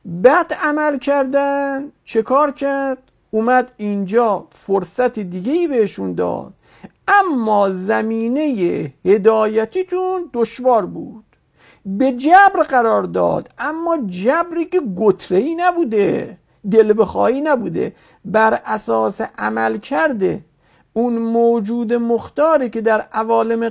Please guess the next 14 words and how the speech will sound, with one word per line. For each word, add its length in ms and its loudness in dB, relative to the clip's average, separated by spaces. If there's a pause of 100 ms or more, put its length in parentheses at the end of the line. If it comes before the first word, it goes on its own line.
قبل 340 0
بوده، 840 -2 (280)
بر 320 2
همون 560 -4 (100)
اساس 640 -2 (160)
اومد 520 -2
در 300 0
این 180 -2
عالم 520 -2
اونها 360 0
رو 520 -2 (440)
در 160 4
شرایط 720 -2
متفاوت 840 -4